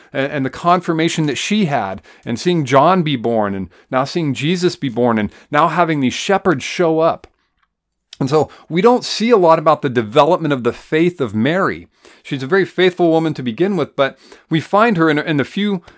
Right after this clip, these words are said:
times that we see her throughout Scripture that she comes to view this child, the one that she's given birth to, as her Savior, the one that is worthy of her worship. And so it's a development of the faith of Mary as she's pondering this,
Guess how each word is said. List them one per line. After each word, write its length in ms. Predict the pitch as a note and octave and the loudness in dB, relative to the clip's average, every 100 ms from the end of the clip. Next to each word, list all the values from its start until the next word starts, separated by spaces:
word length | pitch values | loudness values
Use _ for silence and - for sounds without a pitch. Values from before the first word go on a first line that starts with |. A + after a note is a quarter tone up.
| _ | _
times 280 | E3+ F3+ D#3+ | 0 2 2
that 80 | D#3+ | 0
we 120 | D3+ | -2
see 220 | - F3 | -2 -2
her 120 | D3+ | 0
throughout 320 | C#3 D3 B2+ | 0 -2 -2
Scripture 480 | - F3+ F3+ C3 A#2 _ - _ | -2 -6 -4 -6 -8 _ -20 _
that 160 | D#3 E3 | -4 -4
she 180 | - F3 | -6 -6
comes 500 | - G3 A3+ A#3+ A3 | -6 -2 0 -2 -2
to 180 | G3+ D3 | -4 -4
view 480 | A#2+ B2+ F3+ A#3+ | -6 -2 0 0
this 360 | G3 D#3+ F3 - | 2 2 2 -2
child, 540 | - - D#3+ A#2+ G#2 | -12 -4 -2 0 0
the 60 | A2 | 0
one 160 | C3 F3+ | 0 -2
that 80 | |
she's 220 | - D3 - | -4 -8 -6
given 260 | D3 C#3+ | -4 -4
birth 340 | A2+ C3+ C#3 - | -2 -2 -2 -6
to, 260 | E3 A#2+ - - _ | -4 -4 -8 -20 _
as 260 | D3 D3+ - | 2 2 2
her 380 | - - G3 G3+ | -14 0 0 0
Savior, 640 | - C#3+ A2 F2 D#2+ A1+ _ - - | -4 -2 -2 -4 -12 -14 _ -20 -10
the 140 | C3 D3 | 0 4
one 240 | E3+ E3 | 6 6
that 140 | D3 | 4
is 140 | D3 A#2 | 2 -2
worthy 500 | A#2+ C#3 F3+ F3 E3+ | 0 4 4 4 2
of 120 | D3 | 0
her 320 | - - G3 | -4 -2 -2
worship. 640 | F#3+ A#2+ F2 - - - _ _ - - | -2 -6 -6 -10 -16 -18 _ _ -20 -10
And 120 | C3 C3 | -8 0
so 140 | E3+ | 0
it's 140 | E3 | 2
a 160 | E3 C3+ _ - | -2 -4 _ -4
development 580 | C#3+ F3 G3 A3+ F3 | -2 2 2 0 -2
of 100 | D3+ | -4
the 80 | C#3 | -6
faith 300 | - D#3+ D#3 | -4 -6 -4
of 100 | B2+ | -8
Mary 360 | B2+ E3 D#3+ C3 | -4 -2 0 -2
as 80 | A#2 | -4
she's 220 | C#3 - | -10 -12
pondering 680 | - - F#3 A#3 G3 E3+ D3 | -18 -8 -4 -2 0 0 0
this, 240 | A#2+ | -4